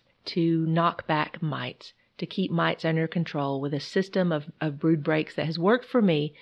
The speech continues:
Now, this is starting my thirteenth year of not using chemicals, but using close observation, careful tending care,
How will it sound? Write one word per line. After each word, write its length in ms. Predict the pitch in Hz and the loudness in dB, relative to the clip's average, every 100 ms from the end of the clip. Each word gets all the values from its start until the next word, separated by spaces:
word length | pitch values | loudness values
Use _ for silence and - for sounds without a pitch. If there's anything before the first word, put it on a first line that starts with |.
| - - | -10 -2
Now, 760 | 160 160 156 160 180 190 190 _ - | 0 2 2 0 0 0 -4 _ -12
this 140 | 151 | -8
is 200 | 190 165 | -6 -6
starting 400 | - - 156 156 | -8 -4 -2 0
my 120 | 151 143 | -2 -2
thirteenth 540 | 156 - 180 - - | -4 -4 -6 -8 -6
year 320 | 156 135 135 _ | -6 -6 -10 _
of 200 | - 160 | -4 -2
not 200 | 160 160 | 0 0
using 300 | 165 170 202 | 0 2 2
chemicals, 540 | 196 208 170 156 208 - _ | 2 2 2 -2 -4 -6 _
but 180 | 156 - | -4 -2
using 560 | 160 165 165 160 156 147 _ - | -2 0 0 0 -2 -4 _ -18
close 360 | - 180 208 202 | 0 4 4 2
observation, 840 | 196 190 196 156 151 147 151 147 | -2 0 0 2 0 0 -2 -4
careful 640 | - - 190 202 - 208 | -6 0 0 0 0 -2
tending 560 | 202 - 190 185 185 180 | -2 -2 0 2 2 0
care, 500 | - 151 135 131 | -2 -4 -4 -8